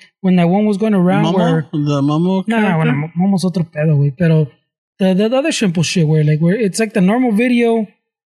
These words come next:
Speaker 1: and then there was a, there was one, remember we talked about it?
Speaker 2: Oh, the one where the cuts
Speaker 1: Where he's telling kids how to commit suicide,
Speaker 2: Yeah.
Speaker 1: güey. Up and down for, a, como no, estuvo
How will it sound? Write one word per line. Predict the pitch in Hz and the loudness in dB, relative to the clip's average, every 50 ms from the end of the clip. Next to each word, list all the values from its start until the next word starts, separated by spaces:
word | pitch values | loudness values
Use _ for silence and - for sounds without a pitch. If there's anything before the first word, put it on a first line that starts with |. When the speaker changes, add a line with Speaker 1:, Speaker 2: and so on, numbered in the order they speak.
| _ _ _ _ _ _ _ _ _ | _ _ _ _ _ _ _ _ _
Speaker 1:
and | - 202 196 185 185 | -2 0 2 2 2
then | 196 202 202 185 | 2 2 2 0
there | 196 202 | 0 0
was | 214 226 196 | 0 0 0
a, | 202 | -2
there | 175 196 214 190 202 202 | -2 -4 -4 -2 -2 0
was | 208 196 | 0 0
one, | 185 202 220 214 | 0 0 0 0
remember | 214 220 208 226 | 0 0 -2 -2
we | 220 220 | -2 -2
talked | - - 254 240 233 | -2 -4 -6 -4 -2
about | 214 185 165 | -2 -2 -2
it? | 165 160 | -2 -2
Speaker 2:
Oh, | 196 226 | -2 -2
the | 214 196 190 | 0 0 0
one | 196 208 214 | 0 0 0
where | 226 220 | -2 -2
the | 214 196 | -2 -4
cuts | 165 - 202 185 - - | -4 -4 -4 -4 -6 -6
Speaker 1:
Where | 185 196 180 180 165 196 208 190 | -4 -2 -2 -2 0 0 2 2
he's | 180 196 165 - | 2 2 0 -2
telling | - 214 208 214 220 208 | -2 -2 0 0 0 -2
kids | - - 220 202 - | -2 -2 -2 -2 0
how | 214 | 0
to | 202 190 | 0 0
commit | 156 160 180 190 185 - | 2 2 2 2 0 -2
suicide, | - 220 214 196 - 190 160 151 | -2 -2 -2 -2 0 0 0 2
Speaker 2:
Yeah. | 147 147 143 143 131 | 2 2 2 2 0
Speaker 1:
güey. | 123 - - - _ _ _ _ _ _ _ _ _ _ - | -2 -6 -12 -20 _ _ _ _ _ _ _ _ _ _ -8
Up | 220 214 220 | -8 -6 -2
and | 247 226 226 | -2 0 0
down | 202 220 214 214 220 226 | 2 2 2 2 0 -2
for, | - - 190 175 | -2 0 0 0
a, | 165 | 0
como | 160 - - 311 220 170 - 208 214 | 0 -4 -8 -10 -8 -4 -2 0 0
no, | 196 185 | 2 0
estuvo | 165 - - 220 233 226 202 180 | 0 0 -2 -2 -2 -2 -2 -6